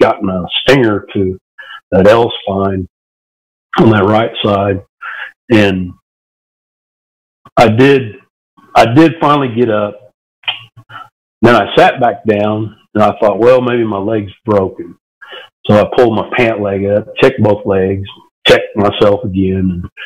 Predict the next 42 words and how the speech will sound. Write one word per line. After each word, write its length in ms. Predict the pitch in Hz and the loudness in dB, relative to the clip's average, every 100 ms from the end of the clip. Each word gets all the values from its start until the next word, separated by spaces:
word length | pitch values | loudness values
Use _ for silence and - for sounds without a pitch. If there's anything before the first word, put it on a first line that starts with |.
| - - - - - - _ _ - | -18 -16 -16 -14 -16 -18 _ _ 2
and 680 | - - - - 165 127 120 | 2 2 2 2 0 0 2
<clears throat> 0 | |
got 200 | 139 139 | 2 0
my 100 | 117 | 0
rifle, 640 | 117 120 117 123 113 113 _ _ - _ _ _ _ 156 | 2 2 0 -2 -2 -2 _ _ -20 _ _ _ _ 4
got 220 | 120 107 | 4 2
up, 340 | 110 110 - _ 117 | -2 -4 -10 _ 2
did 240 | 123 104 | 2 4
three 220 | 139 139 139 | 2 4 4
hundred 280 | 135 127 - 147 | 0 -2 -2 -4
sixty 340 | 127 - 113 | -2 -2 -2
degrees 580 | 113 117 123 120 120 110 - - _ _ - _ _ - | 2 2 2 2 -2 -4 -10 -16 _ _ -20 _ _ -2
security 460 | - - 139 135 123 | 0 4 4 4 2
around 300 | 117 117 107 | 0 0 -2
the 140 | 113 | -2
aircraft 480 | 113 - 107 104 - | -2 0 0 0 -2
to 60 | |
make 140 | 104 104 | -4 -4
sure 160 | - 104 | -2 0
nobody 380 | 104 104 104 98 | 2 2 0 0
was 180 | 92 - - | -4 -8 -4
coming. 420 | 107 104 95 - - - - - | -2 -2 -4 -10 -18 -20 -18 -2
And 100 | 101 | 0
I 60 | 104 | 2
could 160 | 92 | 2
hear 180 | 123 110 | 2 2
the 80 | 101 | 2
guys 320 | 107 107 101 - | 2 2 0 -4
to 60 | 95 | -6
the 80 | 92 | 0
east 280 | 113 117 - - | 2 0 -2 0
of 140 | 98 | 0
me, 280 | 98 98 98 - - - - | 2 -2 -4 -10 -18 -16 -8
you 80 | 101 | 0
know, 140 | 98 | 4
they 120 | 110 117 | 4 4
were 120 | 95 | 2
getting 240 | 104 - | 0 0
it 80 | 107 | 0
on. 300 | 98 98 98 | -2 -2 -2
They 120 | 101 | 0
were, 100 | 104 | 0